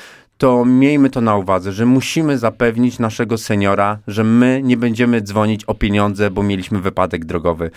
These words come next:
że policja nigdy nie prosi o pieniądze, że nie wciąga w swoje policyjne akcje i że w momencie, kiedy dzwoni do nas ktoś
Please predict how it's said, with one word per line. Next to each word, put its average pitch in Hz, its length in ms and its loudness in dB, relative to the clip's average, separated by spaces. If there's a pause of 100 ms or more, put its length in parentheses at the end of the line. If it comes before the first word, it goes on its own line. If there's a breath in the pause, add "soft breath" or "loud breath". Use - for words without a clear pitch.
(360 loud breath)
że 110 320 0
policja 127 580 0
nigdy 127 420 4
nie 113 120 2
prosi 95 340 -4
o 82 80 0
pieniądze, 87 400 -2
że 107 140 2
nie 135 120 4
wciąga 131 420 -2
w 110 40 -10
swoje 98 280 -2
policyjne 92 600 -4
akcje 87 320 -6
i 202 80 -4
że 117 120 -2
w 110 40 -2
momencie, 127 420 0
kiedy 98 320 -2
dzwoni 113 420 -2
do 110 120 -4
nas 95 240 -4
ktoś - 500 -4